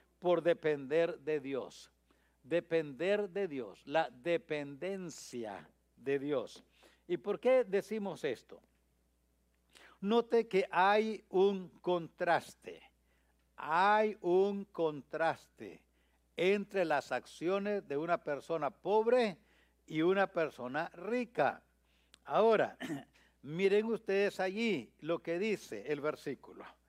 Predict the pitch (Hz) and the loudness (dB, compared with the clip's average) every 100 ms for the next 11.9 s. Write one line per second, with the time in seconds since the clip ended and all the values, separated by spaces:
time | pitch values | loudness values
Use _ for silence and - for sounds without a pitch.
0 | _ _ _ _ 170 180 175 214 254 269 | _ _ _ _ 0 0 0 2 4 4
1 | 277 269 - _ _ 180 208 214 208 - | 2 0 -6 _ _ 2 4 6 4 2
2 | 180 160 131 135 117 95 85 - - _ | -4 -6 -4 -2 -2 -6 -16 -18 -20 _
3 | _ _ _ _ _ 180 190 233 285 247 | _ _ _ _ _ -2 0 0 -2 0
4 | 285 269 226 _ 147 156 - 165 165 156 | 0 0 -2 _ -4 -4 -2 -2 -2 -2
5 | 156 123 147 135 107 - - - - - | -6 -6 -4 -4 -6 -12 -18 -16 -18 -20
6 | - 185 180 120 - _ _ _ _ _ | -2 2 2 0 -8 _ _ _ _ _
7 | _ _ _ 165 160 180 247 214 226 220 | _ _ _ 2 4 4 4 4 2 0
8 | - _ _ 214 214 190 160 180 - - | -8 _ _ 0 0 0 -2 -2 -2 -4
9 | 240 180 135 101 78 _ _ _ _ _ | -2 -2 -2 -4 -6 _ _ _ _ _
10 | 151 160 180 160 202 202 - 143 185 196 | -2 0 -2 -4 2 2 2 -2 -4 0
11 | 220 220 220 143 - 117 120 190 190 | 0 4 2 2 -4 -6 2 4 2